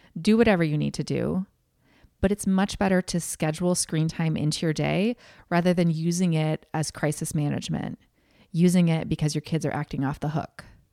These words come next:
If they're running around acting out of control and they're having a hard time managing their energy and managing their bodies, that means they need to move, and you have to find a way to get their bodies moving.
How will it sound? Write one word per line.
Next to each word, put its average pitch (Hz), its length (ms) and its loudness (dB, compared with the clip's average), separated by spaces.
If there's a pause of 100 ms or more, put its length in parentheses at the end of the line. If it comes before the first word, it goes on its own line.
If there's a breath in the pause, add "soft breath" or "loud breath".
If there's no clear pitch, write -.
(720 soft breath)
If 185 180 2
they're 185 220 4
running 185 380 4
around 160 500 2
acting 175 540 0
out 151 120 0
of 170 100 2
control 160 640 2 (1200)
and 180 80 -2
they're 165 60 2
having 196 320 2
a 233 40 4
hard 196 180 2
time 160 240 0
managing 208 380 4
their 165 140 0
energy 156 320 -2
and 151 200 -2
managing 180 420 0
their 151 120 -2
bodies, 156 300 -6
that - 160 -4
means 180 420 2
they 170 120 0
need 151 480 -2
to - 120 -6
move, 156 360 -4
and - 100 -6
you 156 60 -2
have - 220 -8
to 180 100 -6
find 160 280 -6
a 151 60 -2
way 147 360 -4 (340 loud breath)
to - 140 -4
get 160 120 2
their 156 100 0
bodies 147 320 -2
moving. 147 440 -2